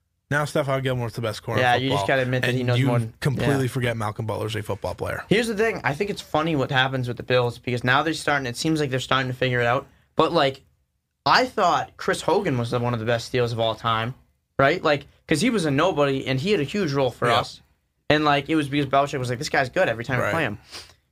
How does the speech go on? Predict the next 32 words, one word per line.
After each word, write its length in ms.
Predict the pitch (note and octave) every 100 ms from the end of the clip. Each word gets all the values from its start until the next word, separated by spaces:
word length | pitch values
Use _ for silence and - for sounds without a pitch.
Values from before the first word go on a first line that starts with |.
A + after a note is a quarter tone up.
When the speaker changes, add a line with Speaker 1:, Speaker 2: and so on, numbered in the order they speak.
| _ -
Speaker 2:
And 120 | D3+
then 220 | A3 B3 D3+
Robert 380 | E3 B3 -
Woods 460 | C#3 C#3+ A#3 B2+ B2
for 120 | -
the 100 | B2+
Rams 420 | A#2 C#3+ F#3+ E3+
for, 380 | - B2 A#2 G#2+ C2+
uh, 80 | - D#2+
has 140 | C3 B2
been 260 | B2+ A#2+
very 300 | A#2 E3+ A3+
consistent. 560 | C#3 B2 A#2+ A2 B2 A#2+
Speaker 1:
Mm-hmm. 240 | C3+ A#2
Speaker 2:
It 40 | D3
just 180 | F#3+ -
seems 220 | B3 A#3+
like 180 | A3 E3
that 200 | E3+ F#3+
was 120 | E3
just 200 | D#3+ E3
a 60 | B2
pool 280 | - F#3 F3+
of 100 | B2+
ta-, 160 | D#3+
that 200 | C3+ G#3
team 240 | - C4 A#3
could 140 | A#3+
have 80 | G#3+
been 140 | E3+
so 260 | C#3+ - F#3
good 240 | F#3 F3